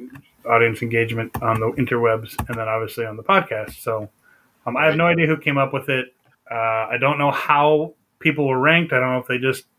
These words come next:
threw them up there and that was it. So, 'cause I don't,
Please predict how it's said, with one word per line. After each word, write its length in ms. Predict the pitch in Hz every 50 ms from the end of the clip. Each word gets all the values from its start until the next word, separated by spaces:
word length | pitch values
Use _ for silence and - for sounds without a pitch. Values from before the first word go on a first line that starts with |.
| _ -
threw 180 | 135 131 135
them 160 | 131 135 131 131
up 180 | 131 135 135
there 300 | - 131 131 131 127 127
and 300 | 123 120 120 120 120 117 _ _ _ _ _ _ _ _ _ _ _ _ _ -
that 120 | 123 117
was 240 | 113 117 117 117 131
it. 260 | 143 147 143 - - _ _ _
So, 220 | - - - 120 113
'cause 120 | - 131
I 60 | 139
don't, 260 | 147 175 185 170 -